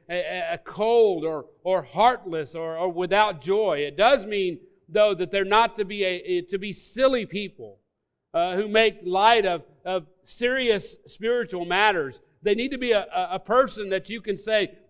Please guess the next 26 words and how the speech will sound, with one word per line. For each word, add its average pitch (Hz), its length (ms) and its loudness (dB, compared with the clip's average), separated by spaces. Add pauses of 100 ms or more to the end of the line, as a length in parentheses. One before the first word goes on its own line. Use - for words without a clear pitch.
(100)
"Go 247 340 6
and 180 160 0
do 254 200 0
this," 202 320 -2
and 175 120 -6
you 190 100 -8
know 214 640 2 (140)
that 190 160 -2
they'll 208 180 2
take 233 300 0
it 214 120 -6
seriously 202 840 -6 (180)
and, 202 220 0
and 208 160 -2
they'll 208 200 2
walk 226 400 4 (240)
seriously 240 600 -4
carrying 226 480 -2
out 208 340 0 (180)
the 190 120 0
duties 202 380 -6
that 160 140 -10
they've 165 160 -6
been 147 160 -14
given. 123 260 -14 (1600)
There's, 160 160 -10